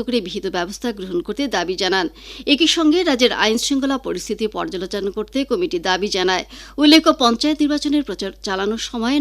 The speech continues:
নগাঁও জেলার ধিঙে, ডুমডুমিয়াতে সাংসদ প্রদ্যুৎ বরদলৈ ও বিধায়ক শিরোমণি বরার উপর একাংশ দুষ্কৃতকারী আক্রমণ চালায়। উভয় নেতা ডুমডুমিয়ায় বালিসোত্র জেলা পরিষদের কংগ্রেস প্রার্থীর হয়ে প্রচার সভায় অংশ নিয়ে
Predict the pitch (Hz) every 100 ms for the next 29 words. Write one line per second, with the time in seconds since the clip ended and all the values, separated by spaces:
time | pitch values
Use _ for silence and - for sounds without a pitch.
0 | 233 185 185 190 214 208 190 220 233 254
1 | 254 202 190 185 185 202 208 240 269 269
2 | - - - 262 254 285 - 208 165 190
3 | 170 196 185 220 247 226 208 151 - 202
4 | 226 233 269 - 247 247 254 269 226 175
5 | 180 - 233 - 208 208 247 233 254 -
6 | - 208 208 202 220 - 208 202 233 170
7 | 175 196 196 180 - - - - 277 294
8 | 302 302 330 330 233 226 233 247 254 254
9 | 214 185 208 240 - 233 220 214 214 190
10 | 214 202 202 196 175 185 - - 185 -
11 | 208 233 262 226 185 185 214 196 175 185
12 | 196 - 220 180